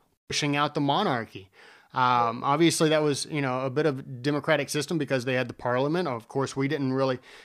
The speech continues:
s-, at the end, sort of benefit with the taxation stuff. But I, I think the overselling of democracy as the end-all, be-all, like, this is the best way to do it, um, is, I wouldn't say it's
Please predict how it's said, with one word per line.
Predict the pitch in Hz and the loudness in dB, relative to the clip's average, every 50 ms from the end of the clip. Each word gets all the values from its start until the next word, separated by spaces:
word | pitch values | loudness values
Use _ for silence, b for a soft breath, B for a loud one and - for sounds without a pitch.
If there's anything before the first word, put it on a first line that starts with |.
| B B | B B
s-, | - - - | -16 -14 -10
at | 143 139 127 - | -8 -8 -6 -4
the | 131 127 127 | -2 -2 0
end, | 135 147 160 139 | 0 0 0 0
sort | - - - 143 131 123 | -2 -2 0 0 0 0
of | 117 107 - - - - 139 123 110 107 104 120 | -2 -8 -10 -18 -20 -20 -18 -18 -16 -14 -4 -2
benefit | 151 160 143 - - 139 156 170 147 | 0 0 0 0 0 0 0 0 -2
with | 147 127 | -4 -8
the | 139 | -6
taxation | - - 135 131 127 - - 143 147 - - 156 131 | -4 -2 -2 -2 -2 -2 -2 -4 -4 -2 -2 -4 -2
stuff. | - - 147 135 - | 0 -2 -2 0 6
But | 175 214 190 127 - B B B B B B B B B B B _ _ _ - | 6 6 6 6 2 B B B B B B B B B B B _ _ _ -6
I, | 165 151 - 151 | -6 -6 -2 0
I | 151 | -2
think | 139 - 170 165 - | 0 2 0 2 4
the | 180 156 - - 160 | 2 0 0 4 6
overselling | 160 175 190 196 180 185 170 151 - - - - 175 175 180 170 160 147 143 143 | 8 8 8 8 8 4 4 4 2 0 0 2 4 4 4 4 4 2 2 0
of | 139 147 156 165 156 135 | 2 4 4 4 6 4
democracy | 143 135 135 143 156 160 151 - 147 131 - - 139 131 131 | 2 2 4 4 4 2 0 0 -2 -2 -2 0 2 2 2
as | 127 120 107 | 2 0 -2
the | 135 139 147 | -4 -2 2
end-all, | 151 160 160 160 151 135 127 | 2 4 6 6 6 6 6
be-all, | 120 107 107 151 170 170 160 131 113 107 107 117 120 113 - | 2 2 0 0 4 6 6 4 4 2 0 -2 -4 -4 -4
like, | 143 123 113 113 | -6 -6 -4 -2
this | 135 139 139 - | -2 -2 0 0
is | 151 143 139 120 117 110 | -2 0 0 -2 -4 -4
the | 107 139 160 165 156 | -2 0 0 0 0
best | 131 113 127 147 151 143 - - - | -2 0 0 0 0 0 -2 -4 -8
way | 120 127 147 156 151 143 | -4 -2 0 0 0 0
to | - 131 | -2 -6
do | 117 110 147 165 156 143 | -6 -2 0 2 4 4
it, | 135 131 - - b b b b b b b b b - | 4 2 -2 -12 b b b b b b b b b 4
um, | 139 139 139 135 131 131 127 127 123 123 - - 50 - - _ _ _ _ _ _ - | 6 6 8 8 6 4 4 2 0 -4 -8 -10 -14 -20 -20 _ _ _ _ _ _ -2
is, | 160 165 165 156 139 - - - - _ _ _ _ _ _ _ _ _ b b b b b b b b | 0 2 2 2 0 0 -2 -2 -4 _ _ _ _ _ _ _ _ _ b b b b b b b b
I | 165 196 | 2 4
wouldn't | 220 277 311 277 254 233 | 6 6 6 6 4 4
say | - - - 226 214 196 | 2 2 4 8 8 8
it's | 160 - | 6 6